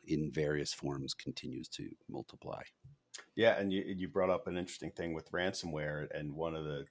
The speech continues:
Speaker 2: the great features that you also bring that we need to make sure we highlight is the immutability of that data. That's ex-,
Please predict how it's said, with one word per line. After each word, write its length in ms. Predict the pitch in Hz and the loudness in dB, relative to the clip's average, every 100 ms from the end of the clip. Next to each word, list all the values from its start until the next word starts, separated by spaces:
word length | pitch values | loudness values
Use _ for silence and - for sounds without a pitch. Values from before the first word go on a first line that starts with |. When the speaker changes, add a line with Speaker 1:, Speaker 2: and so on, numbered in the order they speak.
| _ - | _ -6
Speaker 2:
the 160 | 71 | -4
great 320 | 76 82 80 - | -2 -2 -2 -2
features 380 | 82 - 73 | -6 -4 -8
that 160 | 73 73 | -8 -4
you 140 | 85 | 2
also 580 | 82 92 - 82 80 76 - - - - _ - | 4 4 4 0 0 -4 -10 -20 -20 -20 _ -2
bring 460 | 95 87 78 76 - | 0 0 -2 -4 -4
that 180 | 80 82 | -4 -2
we 80 | |
need 160 | 82 78 | -6 -4
to 60 | 78 | -6
make 140 | 78 | -6
sure 240 | - 82 | -4 -2
we 280 | 78 78 73 _ _ _ _ _ _ | -2 -6 -8 _ _ _ _ _ _
highlight 440 | - 92 76 76 67 | 2 4 4 -2 -4
is 280 | 78 76 - | -4 -4 -4
the 160 | 85 | -4
immutability 760 | 85 92 85 76 92 85 78 73 | 0 2 2 2 2 2 -2 -2
of 220 | 80 82 | -2 0
that 200 | 73 73 | -2 -4
data. 220 | 64 64 - _ _ _ _ _ _ _ - | -8 -10 -14 _ _ _ _ _ _ _ 0
That's 400 | 82 76 - - _ _ _ - - - - | 0 2 0 -2 _ _ _ -20 -20 -18 -10
ex-, 360 | 170 - - | -4 0 -2